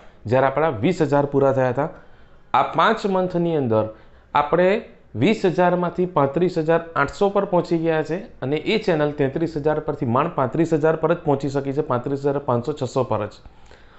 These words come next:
તો એમના બે થી ત્રણ હજાર સબસ્ક્રાઇબર ખાલી વધ્યા છે ને એની અંદર પાંચ મંથની અંદર આપણા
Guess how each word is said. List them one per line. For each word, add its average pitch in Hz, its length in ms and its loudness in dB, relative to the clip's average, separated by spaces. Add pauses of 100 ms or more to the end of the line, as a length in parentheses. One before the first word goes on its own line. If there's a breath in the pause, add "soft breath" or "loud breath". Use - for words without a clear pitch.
(160 soft breath)
તો 190 60 4
એમના 185 180 4
બે 175 180 2
થી 175 160 -6
ત્રણ 175 200 0
હજાર 170 220 2
સબસ્ક્રાઇબર 165 480 0
ખાલી 170 220 2
વધ્યા 156 260 4
છે 175 120 -2
ને 165 80 0
એની 160 160 0
અંદર 160 220 2
પાંચ 190 380 0
મંથની 170 380 -2
અંદર 151 220 -2
આપણા 135 340 0